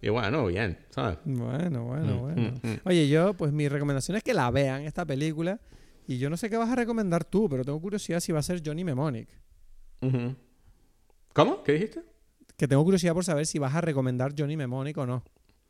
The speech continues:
Speaker 1: Yo iba a recomendar, eh...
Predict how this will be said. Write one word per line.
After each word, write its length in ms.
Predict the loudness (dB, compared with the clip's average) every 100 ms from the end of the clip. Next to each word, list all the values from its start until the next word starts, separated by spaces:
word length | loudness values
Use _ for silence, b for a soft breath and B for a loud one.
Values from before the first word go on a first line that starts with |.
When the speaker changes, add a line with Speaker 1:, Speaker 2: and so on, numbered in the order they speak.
| _ _ _ _ -12 -12 -8
Speaker 1:
Yo 160 | 2 4
iba 160 | 4
a 40 | 4
recomendar, 1160 | 2 4 6 6 6 6 6 4 2 0 -4 -2
eh... 1600 | 6 8 10 8 8 8 8 8 8 6 6 6 6 6 6 4